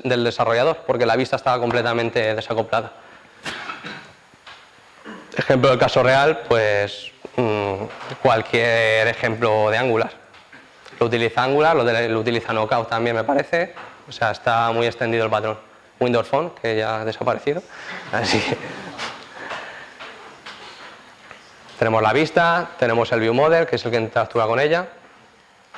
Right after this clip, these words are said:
y tenemos las entidades que os he dicho antes de negocio,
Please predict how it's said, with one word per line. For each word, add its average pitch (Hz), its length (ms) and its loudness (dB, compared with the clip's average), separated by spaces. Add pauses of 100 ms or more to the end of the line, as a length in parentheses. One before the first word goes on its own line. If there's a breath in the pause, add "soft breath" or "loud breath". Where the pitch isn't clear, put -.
(360)
y 123 120 2
tenemos 117 340 2
las 113 240 2
entidades 120 320 2
que 131 60 0
os - 80 -2
he 127 40 2
dicho 120 240 0
antes 120 220 2
de 117 80 2
negocio, 127 400 0